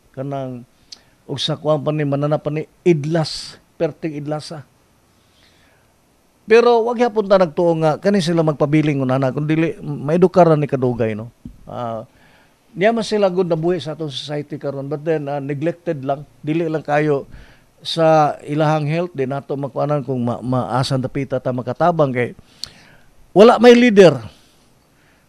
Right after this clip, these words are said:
Oh, wala may leader. Di, di man ta ka pinpoint lang kisa may gadala ninyo, di ba para ul-, di, kita dire ultimo driver og sikat na leader.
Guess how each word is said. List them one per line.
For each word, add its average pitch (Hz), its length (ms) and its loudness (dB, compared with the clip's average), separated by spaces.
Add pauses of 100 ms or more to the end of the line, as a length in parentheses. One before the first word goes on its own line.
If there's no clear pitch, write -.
(220)
Oh, 151 260 2
wala 202 140 6
may 208 160 0
leader. 185 400 2
Di, 185 160 -6
di 185 80 -12
man 196 160 -10
ta 190 80 -10
ka 196 320 -2 (100)
pinpoint 190 460 -2
lang 180 80 -2
kisa 185 240 -6
may 190 160 -4
gadala 160 340 4
ninyo, 156 400 -2
di 135 140 -10
ba 151 80 -4
para 160 260 -2
ul-, 113 220 -8 (160)
di, 101 320 -10
kita 135 240 -4
dire 156 320 0 (400)
ultimo 131 320 -6
driver 139 440 0
og 117 60 -8
sikat 151 380 0
na 120 160 -4
leader. 135 480 0